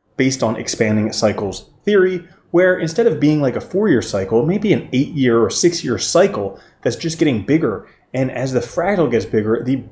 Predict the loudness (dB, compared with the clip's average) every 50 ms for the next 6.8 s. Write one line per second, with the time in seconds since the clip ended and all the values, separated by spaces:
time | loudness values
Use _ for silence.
0 | -20 _ _ _ 0 0 2 2 2 -2 -4 -6 -10 -10 -4 0 0 2 4 4
1 | 4 4 2 2 0 0 2 0 -2 -4 -6 -6 -6 -8 -8 -8 -14 -18 _ _
2 | _ _ _ -10 -10 -10 -12 -14 -14 -16 -18 -16 _ -8 -8 -8 -8 -10 -14 -16
3 | -20 _ _ _ -4 -2 -2 -2 -2 -6 -10 -14 -20 -20 -20 -16 -12 -4 -2 -2
4 | -2 -2 -8 -16 _ _ _ _ _ _ _ _ -20 -18 -18 -18 -20 _ _ -2
5 | 0 0 0 0 0 -2 -4 -2 -4 -6 -6 -6 -10 -18 -14 -14 -12 -2 2 2
6 | 2 2 0 -6 -10 -10 -6 -2 0 2 2 2 0 -2 -8 -14